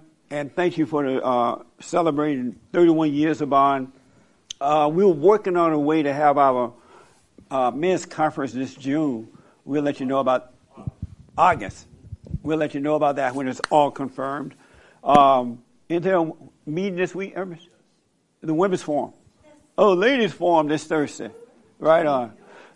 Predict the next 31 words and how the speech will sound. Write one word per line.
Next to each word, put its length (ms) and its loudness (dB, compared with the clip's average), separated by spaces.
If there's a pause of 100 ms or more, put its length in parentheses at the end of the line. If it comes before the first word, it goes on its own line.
It's 220 0
for 180 2
ladies 500 2
only 360 4
at 240 0
seven 480 0
P 260 -4
M. 220 -4 (540)
All 80 -8
right? 280 0 (500)
And, 300 -2
uh, 220 6
appreciate 480 2
you 100 4
all. 200 8
Do 200 2
the 80 4
silent 460 4
prayer. 400 2 (600)
Get 300 4
to 100 -6
know 240 4
yourself. 640 0
Oh, 220 -6 (560)
it's 320 -2
amazing 760 2
what 140 -2
you're 100 0
gonna 240 -2
find 320 -4
out. 240 -6